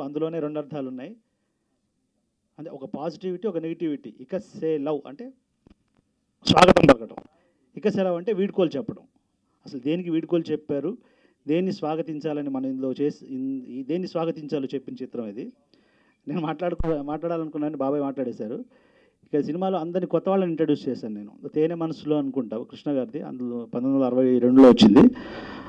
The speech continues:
Almost అందరూ కొత్త వాళ్ళతో తెరకెక్కిన చిత్రం అది, super hit అది. తర్వాత దాసరి అంటే వాళ్ళు ఏదో సినిమా తీశారు.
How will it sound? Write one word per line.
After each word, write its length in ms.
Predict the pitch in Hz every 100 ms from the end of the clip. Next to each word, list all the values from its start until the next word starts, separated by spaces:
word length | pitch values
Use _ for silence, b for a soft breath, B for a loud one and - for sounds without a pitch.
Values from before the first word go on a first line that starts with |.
| B 131
Almost 280 | 147 175 -
అందరూ 320 | 160 175 185 175
కొత్త 140 | 160 170
వాళ్ళతో 300 | 165 156 160
తెరకెక్కిన 380 | 151 143 131 135 131
చిత్రం 220 | 135 135
అది, 80 | 139
super 280 | - 151 147
hit 120 | 135 107
అది. 120 | 127 240 - - -
తర్వాత 220 | 135 156 -
దాసరి 280 | 147 160 170
అంటే 120 | 160 151
వాళ్ళు 140 | 143
ఏదో 100 | 131 123
సినిమా 160 | 147 143
తీశారు. 300 | 120 104 107